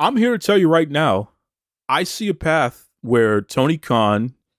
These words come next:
and, and Dick Dastardly, A K A Shad Khan, they can sell Wembley Stadium out. I see the path, man. It's clear.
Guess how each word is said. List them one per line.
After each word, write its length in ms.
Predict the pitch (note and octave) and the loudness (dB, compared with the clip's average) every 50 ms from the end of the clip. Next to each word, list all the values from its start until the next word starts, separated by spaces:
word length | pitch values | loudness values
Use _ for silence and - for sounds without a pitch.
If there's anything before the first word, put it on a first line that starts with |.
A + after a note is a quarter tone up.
| _ _ _ _ _ _ _ _ _ - | _ _ _ _ _ _ _ _ _ -10
and, 280 | G#2 G2+ G2+ G2 D2+ | -6 -4 -4 -4 -4
and 200 | C#2 G2 F#2 F2 | -6 -6 -6 -4
Dick 200 | E2 C#3 D3 - | -2 -4 -4 -2
Dastardly, 520 | - A#2+ A#2 A#2 A2+ - - A2 A2 G#2+ G2+ | -2 0 0 0 -2 -2 -6 -4 -2 0 0
A 100 | A2+ A2+ | 0 0
K 160 | - A2+ G#2+ | 0 0 0
A 80 | G#2 G#2 | 0 0
Shad 340 | - - A2+ G#2 C3+ E3 - | -2 -2 -2 -2 -2 -2 -6
Khan, 380 | - - F#2 F2 E2+ G2+ B2 - _ _ _ _ - | -10 -10 -10 -8 -8 -8 -10 -12 _ _ _ _ -2
they 100 | D3+ F3+ | -2 -2
can 140 | - B3+ | 0 -2
sell 260 | A3+ - - A#3+ A#3 A3 | -2 0 0 2 2 2
Wembley 360 | G#3 G3+ G3 F#3+ G3 F#3+ E3+ | 2 2 0 0 0 -2 -4
Stadium 420 | - - F3+ F3 E3+ F3+ E3 E3 | -2 -2 0 2 2 2 0 -2
out. 180 | G3+ G#3 - _ - | -2 -4 -4 _ -6
I 80 | A#2 | -8
see 240 | A#2 - - - A#3 | -6 -6 -2 -2 0
the 80 | A3 F3+ | 0 0
path, 360 | - F3+ G3+ A3 D#3 - - | -2 0 0 0 -2 -4 -4
man. 180 | A2 A2 C3+ | -4 -2 -2
It's 100 | B2 - | -2 -4
clear. 440 | - - - E3+ G3 G3 G#2+ - _ | -8 -10 -6 -4 -2 -2 -2 -4 _